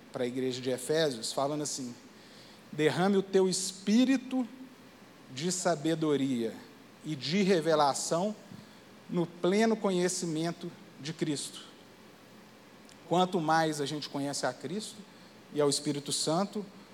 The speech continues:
maior é o nosso nível de revelação, mais sabedoria a gente tem para a nossa vida e para o nosso dia a dia. O nível de revelação que a gente recebe do Espírito Santo, né,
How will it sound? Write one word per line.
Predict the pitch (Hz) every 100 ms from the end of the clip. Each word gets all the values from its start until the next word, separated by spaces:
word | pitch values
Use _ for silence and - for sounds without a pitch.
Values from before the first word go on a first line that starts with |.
| - - -
maior | 147 147 170 180
é |
o | 160
nosso | 160 165 165
nível | 160 151
de | 139
revelação, | 147 143 156 127 - 180 214 - - - - - - - - - - -
mais | 127 160 160
sabedoria | 160 156 151 147 135 151 165 156 -
a | 143 127
gente | 147 139 -
tem | 135 139 151 - - - -
para | - 135
a |
nossa | 135 135 147
vida | 117 131 139
e | 135
para | 135
o | 139
nosso | 139 139 - 135 - - - - - - -
dia | 123 156 151
a | 127
dia. | 120 120 110 101 - - - - - - - - - - -
O | 165
nível | 208 233 233
de | 196
revelação | 202 185 196 180 151 - 196 208
que | 180
a |
gente | 151 165 170 185
recebe | 151 123 151 - 170 175
do | 165
Espírito | 170 - 165 143
Santo, | - 170 180 185 - - - -
né, | -